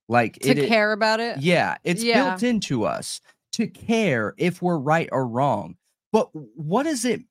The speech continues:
Speaker 1: matter? Like, "Yay, I know something you don't." Uh, w-, okay. Cool. You wanna share the wealth?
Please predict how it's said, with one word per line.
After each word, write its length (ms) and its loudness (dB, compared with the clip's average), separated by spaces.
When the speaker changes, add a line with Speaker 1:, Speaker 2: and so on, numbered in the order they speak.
Speaker 1:
matter? 720 -2
Like, 320 0
"Yay, 720 -4
I 160 2
know 220 0
something 520 -4
you 260 -2
don't." 600 0
Uh, 140 -4
w-, 160 -14
okay. 840 -2
Cool. 580 0
You 240 0
wanna 140 0
share 320 -4
the 100 -4
wealth? 540 0